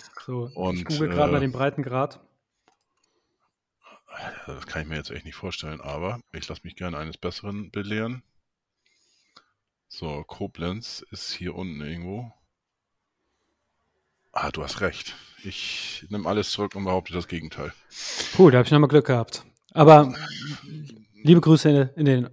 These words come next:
Speaker 1: Osten.
Speaker 2: <laughs> Danke dir. Ja, ähm,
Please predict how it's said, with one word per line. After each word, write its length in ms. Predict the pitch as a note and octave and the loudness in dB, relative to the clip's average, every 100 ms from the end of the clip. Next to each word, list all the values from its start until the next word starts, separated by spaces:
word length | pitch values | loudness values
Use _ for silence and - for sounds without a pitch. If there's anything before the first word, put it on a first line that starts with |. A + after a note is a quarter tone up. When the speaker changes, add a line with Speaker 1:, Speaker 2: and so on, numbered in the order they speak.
| _ | _
Speaker 1:
Osten. 340 | C3 - A#2+ - _ - _ - - - | -4 -2 -8 -10 _ -20 _ -14 -8 -6
Speaker 2:
<laughs> 640 | - - - - - - - | -6 -10 -16 -20 -16 -14 -12
Danke 300 | F3 F#2 E2+ | 0 0 0
dir. 160 | D#2 - - B3+ - - - - - - | -8 -10 -8 -6 -6 -8 -12 -16 -20 6
Ja, 760 | D3+ C#3 G2+ - G#2+ B2+ C3+ C3+ | 12 12 12 10 10 12 12 10
ähm, 220 | C#3 | 6